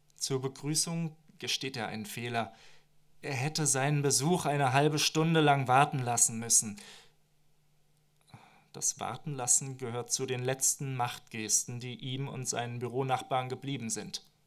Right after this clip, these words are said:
Und er weiß das auch. Ehrets Zimmer ist ungefähr acht, höchstens zehn Quadratmeter groß.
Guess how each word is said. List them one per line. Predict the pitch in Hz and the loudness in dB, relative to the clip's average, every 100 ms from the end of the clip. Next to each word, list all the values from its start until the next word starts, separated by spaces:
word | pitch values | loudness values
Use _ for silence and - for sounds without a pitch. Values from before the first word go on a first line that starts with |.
| _ - _ - - - - - - | _ -20 _ -20 -20 -20 -20 -20 -16
Und | - | -12
er | 117 | -8
weiß | 110 117 | -6 -6
das | - - - | -6 -4 -6
auch. | 98 92 - _ _ _ _ _ _ _ _ _ _ - - - | -8 -14 -16 _ _ _ _ _ _ _ _ _ _ -20 -16 0
Ehrets | 156 170 170 - - | 2 2 0 0 -2
Zimmer | - - 180 143 180 | 0 -2 0 -2 -2
ist | 120 - | -2 -4
ungefähr | 135 135 135 127 117 107 - | -4 -4 -4 -4 -2 -2 -2
acht, | 117 127 - - - - 101 101 - - - | -4 -4 -8 -8 -6 -6 -12 -16 -20 -20 -18
höchstens | - 117 - 110 - | -8 -6 -6 -8 -8
zehn | - - 139 | -4 -2 -2
Quadratmeter | 139 117 120 135 - 107 95 | -2 -4 -2 -2 -2 -10 -12
groß. | - - - - | -14 -10 -6 -6